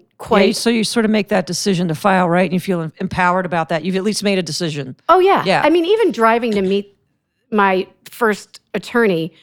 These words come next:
Speaker 1: I mean, my, I, I was shaking the, the entire way there. And, um, when I met him, I just opened my mouth and started crying. I mean, you just, you have just this floodgate of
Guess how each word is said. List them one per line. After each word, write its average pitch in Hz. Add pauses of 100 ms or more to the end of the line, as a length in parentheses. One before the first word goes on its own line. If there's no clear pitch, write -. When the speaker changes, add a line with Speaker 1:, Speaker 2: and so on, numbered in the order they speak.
(440)
Speaker 1:
I 294
mean, 269
my, 320 (280)
I, 254 (220)
I -
was 247
shaking 175
the, - (120)
the 208
entire 196
way 180
there. 185 (560)
And, 196 (100)
um, 180 (1040)
when 226
I 220
met 254
him, 214
I 214
just 214 (1000)
opened 240
my 226
mouth 214
and 214
started 190
crying. 214
I 240
mean, 214
you 214
just, 220 (300)
you 240
have 202
just 220
this 196
floodgate 190
of 180